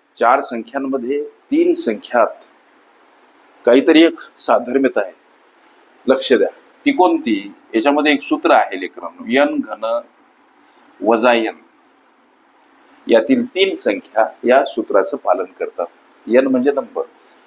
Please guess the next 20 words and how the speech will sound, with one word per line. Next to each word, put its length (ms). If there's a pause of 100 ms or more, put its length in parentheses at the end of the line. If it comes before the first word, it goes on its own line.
(200)
उदाहरणार्थ, 600 (760)
आता 180
एक 260
एक 120
संख्या 380
बघा, 280 (800)
पाचचा 400
घन 420 (160)
वजा 300
पाच 400
करा, 240
पाचचा 460
घन 240
एकशे 460
पंचवीस, 540
त्यामधून 400
पाच 320
वजा 260
करा, 300 (840)
वीस, 400